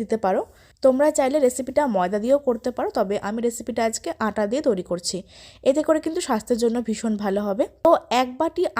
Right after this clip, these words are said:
আটার সাথে এবার আমি অ্যাড করে দিচ্ছি সামান্য পরিমাণ বা স্বাদ মতো নুন, আর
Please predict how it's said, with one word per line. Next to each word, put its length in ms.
আটার 320
সাথে 300
এবার 180
আমি 220
অ্যাড 180
করে 220
দিচ্ছি 320
সামান্য 400
পরিমাণ 300
বা 80
স্বাদ 200
মতো 200
নুন, 160
আর 80